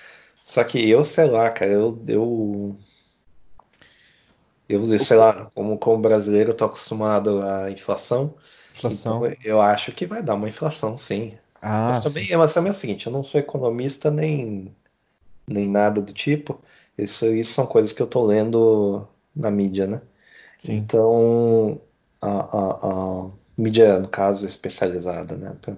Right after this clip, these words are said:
Speaker 1: pessoal lá de, de, de podcast e tal. Então, é, é engraçado. É uma, é uma situação engraçada, né?
Speaker 2: Hum.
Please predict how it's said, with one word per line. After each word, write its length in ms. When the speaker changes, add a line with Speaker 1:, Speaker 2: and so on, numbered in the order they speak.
Speaker 1:
pessoal 340
lá 100
de, 100
de, 260
de 320
podcast 760
e 40
tal. 260
Então, 580
é, 280
é 20
engraçado. 720
É 120
uma, 180
é 60
uma 100
situação 360
engraçada, 640
né? 220
Speaker 2:
Hum. 120